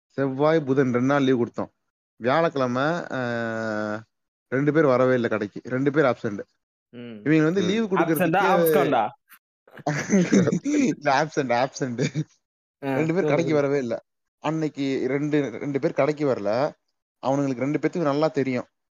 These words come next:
Speaker 1: ஏன்னா அன்னைக்கு ரெண்டு நாள் கடை லீவு விட்டு திருப்பி கடை திறக்கறாங்க. கடையில எவ்வளவு கூட்டம் இருக்கும், ஆ, அன்னைக்கு வந்து கலெக்ஷன்லாம் போகணும், கடையில எவ்வளவு வேலை இருக்கும், எல்லாமே தெரியும்.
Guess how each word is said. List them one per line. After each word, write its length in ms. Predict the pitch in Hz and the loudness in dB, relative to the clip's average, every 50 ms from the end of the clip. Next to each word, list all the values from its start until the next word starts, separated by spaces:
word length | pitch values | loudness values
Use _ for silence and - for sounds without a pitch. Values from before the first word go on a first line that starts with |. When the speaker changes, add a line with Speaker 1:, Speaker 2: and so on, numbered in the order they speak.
| _ _ - | _ _ -4
Speaker 1:
ஏன்னா 140 | 120 139 | -2 0
அன்னைக்கு 280 | 151 151 143 131 113 117 | 0 0 0 -2 -2 -2
ரெண்டு 180 | 110 117 123 123 | -2 -2 -2 0
நாள் 180 | 127 147 160 | 0 0 0
கடை 260 | - - 123 127 147 | 0 0 0 0 0
லீவு 240 | 147 143 143 139 135 | 0 0 0 0 -2
விட்டு 320 | 131 123 - _ - 151 165 170 160 147 135 - - | -2 -4 -6 _ -2 0 0 2 2 0 -2 -2 -4
திருப்பி 260 | 147 143 139 - 143 | -6 -4 -2 -2 -2
கடை 200 | - 131 123 135 | 0 0 -2 0
திறக்கறாங்க. 460 | 127 131 127 135 113 110 107 101 104 117 131 - | -2 -4 -4 -4 -4 -6 -6 -6 -6 -8 -6 -2
கடையில 360 | - 113 123 143 139 135 127 | 0 0 0 0 0 0 0
எவ்வளவு 260 | 127 131 143 139 - | 0 2 0 0 0
கூட்டம் 300 | - 139 127 - - 127 | 0 -2 -2 0 0 0
இருக்கும், 360 | 107 101 - 101 101 120 143 160 - - _ _ _ _ _ _ _ _ - | 0 -2 -2 -4 -2 -2 -2 -2 -4 -6 _ _ _ _ _ _ _ _ -4
ஆ, 80 | 131 135 131 127 123 120 117 113 110 110 | -2 -2 0 0 0 0 0 0 0 0
அன்னைக்கு 320 | 117 127 131 120 - 127 | 0 0 -2 -4 -2 -4
வந்து 200 | 131 147 160 - | -2 -2 -2 -2
கலெக்ஷன்லாம் 680 | - 139 123 143 - - 151 143 135 139 139 135 127 - | 0 0 0 0 -2 -4 -4 -2 0 0 0 0 -2 -2
போகணும், 380 | 123 123 120 117 120 135 143 | -2 -2 0 0 0 -2 -2
கடையில 320 | 135 - 123 127 139 139 127 | 0 -2 0 0 0 0 0
எவ்வளவு 280 | 120 131 135 131 123 | 2 2 2 2 2
வேலை 200 | 117 123 123 127 | 2 2 2 2
இருக்கும், 220 | 123 117 - 135 127 | 0 -2 -4 -6 -4
எல்லாமே 380 | 110 117 131 135 135 147 147 | -2 0 0 0 0 0 -2
தெரியும். 380 | - - 127 123 120 113 104 | 0 0 -2 -2 -2 -2 -4